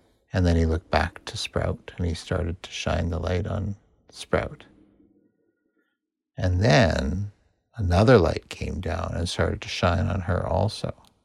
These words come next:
And then another light came down and started to shine on Archie.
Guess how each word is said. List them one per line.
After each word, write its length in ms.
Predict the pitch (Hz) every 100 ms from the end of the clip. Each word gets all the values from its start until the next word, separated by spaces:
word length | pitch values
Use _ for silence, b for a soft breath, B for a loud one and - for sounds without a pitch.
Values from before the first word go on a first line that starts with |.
| _ _ _ 95
And 120 | 95
then 140 | 92
another 460 | 87 87 98 143 131
light 280 | 87 76 -
came 300 | - 78 76
down 280 | 73 71 73
and 120 | 87
started 360 | - 76 76
to 60 | -
shine 600 | - - 78 76 76 80 -
on 200 | - 85 -
Archie. 600 | 85 127 - - -